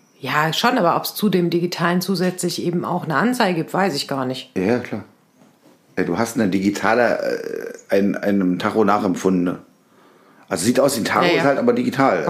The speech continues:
Speaker 1: Okay. Und was stört dich daran?
Speaker 2: Bin ich ein bisschen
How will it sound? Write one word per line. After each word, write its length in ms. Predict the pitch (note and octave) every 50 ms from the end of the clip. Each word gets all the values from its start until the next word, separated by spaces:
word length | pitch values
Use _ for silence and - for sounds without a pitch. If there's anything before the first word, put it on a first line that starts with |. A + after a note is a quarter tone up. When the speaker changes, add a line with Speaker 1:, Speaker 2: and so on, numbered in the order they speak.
| - -
Speaker 1:
Okay. 140 | D#3 C#3+ - - - - _
Und 220 | - D3+ E3+ G#3+ G#3+ - -
was 180 | - D3 -
stört 240 | - - D3+ C#3 C3+
dich 120 | - F3+ F#3
daran? 260 | - F#3+ F#3 F#3+ F#3 - - - _ - - - - - - - - - - - - - - - - - _ - _ _ _ _ - - - - - - - -
Speaker 2:
Bin 120 | - -
ich 120 | A2 G#2+ -
ein 100 | B2+ G2+
bisschen 880 | A2 G2+ - - - C3 B2 B2 B2+ B2 B2 A#2+ A#2+ A#2 - - -